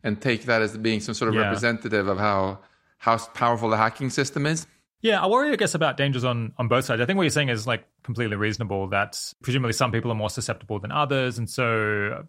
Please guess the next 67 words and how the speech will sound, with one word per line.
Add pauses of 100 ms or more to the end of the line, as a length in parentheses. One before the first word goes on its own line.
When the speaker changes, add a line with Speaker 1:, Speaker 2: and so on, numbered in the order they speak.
Speaker 2:
possibly
you
could
just,
I,
I,
you
know,
I
could
be
someone
who's (320)
less (100)
manipulated
by
this. (440)
On
the
other
hand,
I
suppose
you
always
worry
about
the
alternative
where (100)
it's
very
easy
to
think,
"Oh,
you
know,
other
people,
they're
idiots,
and,
like,
I,
Speaker 1:
Mm-hmm.
Speaker 2:
<laughs>
I'm,
I'm
much
smarter
than
them,
and
so
it's
not
affecting
me.
It's,
it
only
affects
all
of
those
chumps."